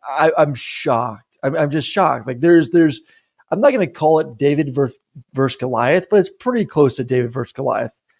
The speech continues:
The amount of four and five stars on Clemson compared to Duke, I think it was, like, forty or fifty four and five star guys compared to only two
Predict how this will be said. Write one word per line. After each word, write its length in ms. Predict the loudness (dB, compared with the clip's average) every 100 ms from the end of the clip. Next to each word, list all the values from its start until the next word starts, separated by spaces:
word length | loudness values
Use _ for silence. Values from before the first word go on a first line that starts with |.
| _ 0
The 80 |
amount 180 | 2 2
of 140 | 0 0
four 180 | 2 2
and 100 | 2
five 240 | 2 2
stars 380 | 2 2 2 -2
on 300 | -4 -4 -6
Clemson 520 | -4 -4 -2 -2 -2
compared 380 | -4 -2 -2 -2
to 60 | -4
Duke, 300 | 0 0 0
I 40 |
think 180 | -2 -2
it 40 |
was, 140 | 0 0
like, 160 | -4 _ -20 _ _ _
forty 300 | 0 4 6
or 100 | 4
fifty 480 | 0 -4 -4 -2 -2
four 220 | -2 -2
and 100 | -2
five 200 | 2 0
star 140 | 0 -2
guys 300 | 0 -2 -2
compared 240 | -2 -2
to 60 | -2
only 260 | -2 -4 -4
two 460 | -4 0 2 0